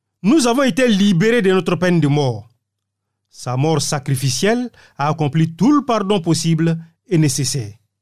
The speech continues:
C'est la raison pour laquelle il prononça les mots : « Faites ceci en souvenir de moi. » Nous nous rappelons que c'est dans la croix que nous puisons la force sur la route du pardon.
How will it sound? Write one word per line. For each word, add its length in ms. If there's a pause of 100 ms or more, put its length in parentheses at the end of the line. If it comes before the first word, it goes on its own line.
(380)
C'est 220
la 120
raison 280
pour 160
laquelle 480 (300)
il 220
prononça 480
les 120
mots : « 360 (240)
Faites 440
ceci 420
en 80
souvenir 420
de 100
moi. » 320 (1080)
Nous 140
nous 140
rappelons 480
que 400
c'est 320
dans 140
la 120
croix 520 (440)
que 80
nous 200
puisons 760
la 160
force 540 (240)
sur 240
la 120
route 380 (340)
du 200
pardon. 380